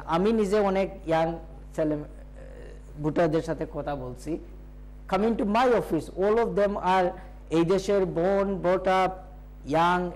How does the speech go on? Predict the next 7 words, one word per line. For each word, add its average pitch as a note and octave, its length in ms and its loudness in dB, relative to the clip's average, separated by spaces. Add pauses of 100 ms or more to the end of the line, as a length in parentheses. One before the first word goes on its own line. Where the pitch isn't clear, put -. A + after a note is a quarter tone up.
(100)
educated E3 520 -2 (140)
solicitors D#3 520 -6 (140)
working C#3+ 280 -4 (100)
for C3 100 -6 (120)
me, A#2 80 -12 (540)
except A#3+ 400 0 (160)
me G#3+ 100 2